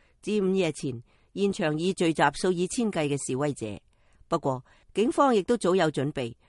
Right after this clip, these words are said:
午夜過後，當不斷呼喊，要求警方開路嘅示威者之中，有人拉扯鐵馬後，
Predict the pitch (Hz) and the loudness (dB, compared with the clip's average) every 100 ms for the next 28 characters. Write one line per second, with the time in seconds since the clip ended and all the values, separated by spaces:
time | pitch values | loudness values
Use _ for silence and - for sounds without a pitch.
0 | _ - 180 220 185 196 190 202 147 147 | _ -4 0 2 0 0 0 0 -4 -6
1 | _ - 277 277 277 240 180 180 170 240 | _ -4 -2 0 0 2 2 2 -2 -2
2 | 240 240 180 160 - _ _ _ - 196 | -2 -2 -6 -6 -12 _ _ _ -2 2
3 | 202 160 131 156 180 190 185 208 190 165 | 4 2 0 0 2 2 2 2 4 4
4 | 143 165 - 151 175 175 156 160 175 185 | 0 -2 -2 0 0 2 0 0 -2 2
5 | 170 170 151 170 190 143 143 233 214 190 | 2 2 2 2 2 0 4 4 4 0
6 | 180 - 170 143 147 139 123 | 0 0 0 0 0 -2 -4